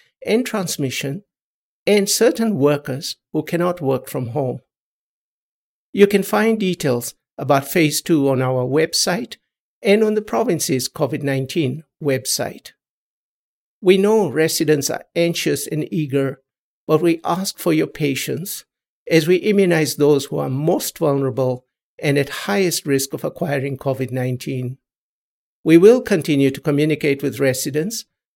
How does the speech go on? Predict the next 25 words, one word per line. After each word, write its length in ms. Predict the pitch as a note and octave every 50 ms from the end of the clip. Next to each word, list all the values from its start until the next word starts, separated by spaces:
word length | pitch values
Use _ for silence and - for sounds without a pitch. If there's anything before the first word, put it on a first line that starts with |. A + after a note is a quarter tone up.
| _ -
when 200 | F3+ D#3 D#3+ E3
it 140 | F3 E3 -
is 200 | G3 F#3 F#3 -
their 180 | G3 F3+ F3+ -
turn. 420 | - - C#3+ C#3 B2 D3 D3+ - _ _ _ _ _ _ _ _ _ _ _ _ _ _ _ -
When 180 | D#3+ D#3 D#3
it 140 | D#3 D3+ -
is 160 | E3 C#3 C#3
your 180 | E3 E3+ F3+ F#3+
turn, 460 | F#3 - G#3 G3 G#3 A3+ C#4 B3+ - _ _ _ _ _ _
we 260 | - E3 E3 E3+ - - -
encourage 580 | A#3 A3+ G#3+ G#3 - E3 D3 C#3 C3+ B2+ -
you 140 | - A#2 B2+
to 100 | - -
get 220 | C3 C#3 - - -
vaccinated. 880 | C#3 C#3 C3 B2 - - C#3+ C#3+ D3+ D3 D3 - - - - _ - _ _ _ _ _ _ _ _ _ _ _ _ _ _ _ _ _
Health 260 | - A3+ A3+ A3+ A3 A3
Canada 580 | - G3 F3+ F3+ E3 D3+ D3+ D3+ - - - _ _ _ -
only 600 | F#3+ G3+ A3 A3+ G#3 G#3+ F#3 D3+ C3+ C3+ - -
approves 480 | D3+ C3 - - E3+ D3+ C#3+ C3+ B2 -
vaccines 680 | - C#3 C3 B2+ - - - D3 C#3 C#3 C#3 C#3+ - - _ _ _ _ _ _ _ _ -
determined 640 | F#3 F#3 F#3 - D#3+ D3+ C#3 C3+ C3+ C3+ C3+ -
to 100 | - D3+
be 180 | B2 C3+ C3+ C3
safe 580 | - - - F#3 F#3 F#3+ G3+ G#3+ G#3 - -